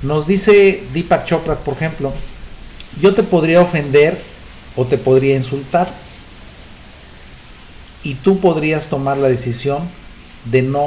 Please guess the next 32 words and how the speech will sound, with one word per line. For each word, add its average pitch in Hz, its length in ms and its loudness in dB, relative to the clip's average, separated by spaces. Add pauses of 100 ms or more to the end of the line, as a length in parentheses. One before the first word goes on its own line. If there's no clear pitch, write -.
(120)
ofenderte". 113 720 -6 (280)
Fí-, 190 100 -2 (120)
fíjense 196 380 0
qué, 170 380 -2 (680)
qué 160 220 -10
chiquita 151 600 -8
este 147 300 -2
ejemplo, 135 640 -2 (100)
qué 139 320 -2 (180)
fácil, 151 500 -6
qué 151 120 -8
simple 156 380 -10
lo 123 120 -2
pone 135 360 -4
Deepak 131 400 -6
en 123 100 -4
este, 123 320 -8
en 120 80 -4
este 123 220 -4
librito. 120 540 -4 (680)
Y 123 100 -8
se 135 120 -4
los 131 200 2
repito, 151 440 0
dice, 147 240 -6 (100)
"Yo 175 200 0
podría 180 360 4
ofenderte 135 720 -2 (540)
o 131 100 -2
te 131 140 -2
podría 127 340 2
insultar, 135 560 -2